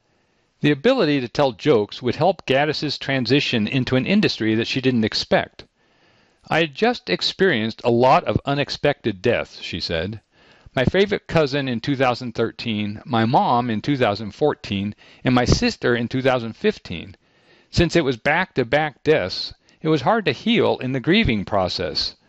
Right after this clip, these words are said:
I was asked if I would like to join the clown unit of the Shriners Daughters of the Imperial Court, an affiliate of the Prince Hall Shriners,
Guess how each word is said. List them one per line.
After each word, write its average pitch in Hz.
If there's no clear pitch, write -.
I 143
was 147
asked 226
if 165
I 165
would 156
like 160
to 143
join 143
the 135
clown 196
unit 101
of 120
the 117
Shriners 190
Daughters 135
of 123
the 131
Imperial 135
Court, -
an 120
affiliate 113
of 110
the 107
Prince -
Hall 113
Shriners, 101